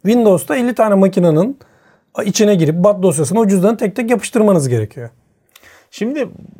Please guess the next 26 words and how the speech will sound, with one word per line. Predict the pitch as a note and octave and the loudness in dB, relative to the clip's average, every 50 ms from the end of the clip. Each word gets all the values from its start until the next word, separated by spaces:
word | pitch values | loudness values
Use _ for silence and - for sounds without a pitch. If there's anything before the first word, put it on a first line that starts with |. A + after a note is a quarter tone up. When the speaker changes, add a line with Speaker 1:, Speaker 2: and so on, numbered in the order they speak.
| _ _ | _ _
Speaker 2:
nereden | - - A2+ B2 D3+ F#3 C#4 F#4 G#4 F#4 | -16 -10 -6 -2 0 0 2 0 0 0
hesaplayacağız | C#4+ F#3+ - - B2 - - - A2+ G#2+ F#2+ G#2+ G#2 G2 | 0 -2 0 0 -2 -2 -2 -4 -4 -2 0 0 0 0
ne | G#2+ G#2 | -2 -4
kazacağımızı | - - G#2 F#2+ G2 F2+ G2 F#2+ F#2 F#2 E2+ F2 E2+ | -2 -2 -2 -2 -4 -4 -4 -4 -2 -4 -8 -10 -10
peki? | - F#2 - A#2+ | -12 -10 -6 -4
Ethereum | B2+ C#3+ - G3+ F#3 F3 E3 E3+ E3+ E3+ | -4 -2 2 2 2 2 2 0 0 2
var, | F3 E3+ E3 | 2 2 2
Monero | D#3 D#3+ D#3+ E3+ F3 E3+ E3 E3+ E3 | 2 0 0 2 2 2 2 4 4
var, | E3 E3 D#3+ E3 - | 4 2 2 0 -6
bir | A#3 | -12
sürü | - - F#3+ F3 E3+ | -8 -4 -2 2 4
var | F#3+ A3+ A3 F#3+ F3 F3+ | 4 4 4 4 4 2
da | G3+ G3+ | 4 4
var. | F#3+ D3 E3 | 4 4 4
Speaker 1:
Var. | D3+ C#3+ A2+ - - - _ _ - G#3 - D#3+ | 2 0 0 -2 -8 -18 _ _ -20 -18 -4 0
Speaker 2:
Dolu | A3 B3 B3 G3 B2+ G#2 - - - | 0 2 2 2 0 -2 -4 -8 0
yani | - C3+ B2 | 2 2 4
Speaker 1:
Dolu. | C3 C3 C3+ | 4 4 2
Speaker 2:
altcoin'ler. | C#3 C3 A#2 - C3 A#2+ A2+ G#2+ G2+ F#2+ F3 | 2 0 0 0 0 0 2 0 0 0 0
Speaker 1:
Aynen | E3 D3 C#3 B2+ B2+ B2 A#2+ | 0 -2 -2 -2 -4 -4 -6
öyle. | A2+ A2 G#2+ _ _ _ _ _ _ _ _ _ _ _ _ | -8 -8 -12 _ _ _ _ _ _ _ _ _ _ _ _
Speaker 2:
Nasıl | D#3 A3 C4+ - D4+ C#4 F#3+ D3+ | -4 -4 -2 -4 -6 -8 -6 -2
belirleyeceğiz | D3 D3 B2+ B2+ A#2 A2+ A2 G#2 A2 G#2 F#2 | -2 0 2 2 0 0 -2 0 0 0 0
peki | - A2 F#2 - | -2 -6 -6 -4
ne | G2+ G2+ | -6 -6
kazacağımızı? | - G#2+ F#2+ F2+ F2 F2 F2+ E2 E2 E2 E2+ - - | -4 -6 -6 -6 -6 -8 -8 -8 -8 -12 -14 -18 -20